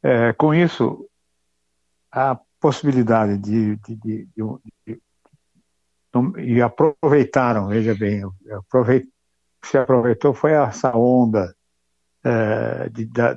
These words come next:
do, do, do, do foco diplomático, é, da crise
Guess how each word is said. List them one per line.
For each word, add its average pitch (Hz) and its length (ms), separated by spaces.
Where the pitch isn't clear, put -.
do, 123 140
do, 123 320
do, 123 220
do 120 120
foco 131 460
diplomático, 117 840
é, 117 180
da 113 180
crise 131 580